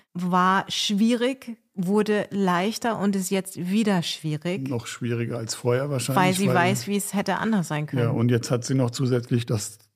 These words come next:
Speaker 2: Trauma durch die Entfernung. Also sie hat wirklich, sie fängt immer wieder an, wenn sie von dem, äh, fängt an zu weinen, wenn sie von diesem Thema berichtet. Und
Speaker 1: Ja.
Speaker 2: das zeigt einfach, dass sie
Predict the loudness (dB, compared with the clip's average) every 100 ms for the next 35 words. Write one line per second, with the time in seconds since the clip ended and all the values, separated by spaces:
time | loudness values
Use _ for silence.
0 | _ 0 2 4 2 0 0 -2 -2 -4
1 | -2 -2 -2 0 0 0 -2 -2 -2 0
2 | -2 -4 -2 -2 -4 -8 -12 -4 -2 0
3 | 0 0 0 0 0 0 0 0 -2 -2
4 | 0 2 0 -4 -12 -10 0 0 2 2
5 | 2 2 2 2 2 2 2 2 0 0
6 | 0 0 -2 2 4 4 2 -2 -2 -4
7 | -6 -6 -6 -2 2 2 2 -2 -4 -6
8 | -4 0 0 0 -2 -2 -2 -2 -2 0
9 | 2 0